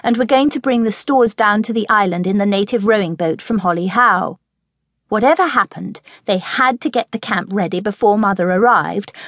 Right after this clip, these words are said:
so that she could see that all was well for the first night. It was no good waiting for those Amazons. Nancy and Peggy were probably in the houseboat with Captain Flint. Or, more likely still, they were already on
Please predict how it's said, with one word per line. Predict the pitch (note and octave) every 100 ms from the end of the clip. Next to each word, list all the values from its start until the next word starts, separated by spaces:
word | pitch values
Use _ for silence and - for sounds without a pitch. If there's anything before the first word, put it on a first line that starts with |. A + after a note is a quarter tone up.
| -
so | -
that | C#4+ -
she | - C4
could | C4+
see | - F4+
that | B3 A3+
all | B3 A3+
was | G3
well | A3 C4+ D#3
for | F3+ F#3
the | G3+
first | - F3+ F3+
night. | A#3+ A3 E3 - - _ _ _ _ _
It | D4
was | C4+ D4+
no | F4 E4+
good | A#3 G3
waiting | G3+ G3 F#3+ F3
for | G3+
those | F#3 F3+
Amazons. | F3 F#3+ E3+ E3+ E3 E3+ F#3 - _ _ _
Nancy | D#4+ E4 C4 B3
and | F#3
Peggy | - G#3+ G3
were | F#3+ G3+
probably | - F#4 B3 G3+ F3
in | G3
the | A3 C4
houseboat | C4+ G#3 - E3 -
with | G#3
Captain | - A3 - -
Flint. | G3+ C#4 G#3+ - - - _ _ _
Or, | D4+ A3+ F#3+ -
more | - F3+ F3
likely | F#3 F#3+ - F#3+
still, | G3 - G#4+ F#4+ G3+ G#3+ - - -
they | A#3+
were | A#3+ A#3+
already | D#4 F#4+ D4 G#3 F#3 D#3+ -
on | A#3 F3+ D#3+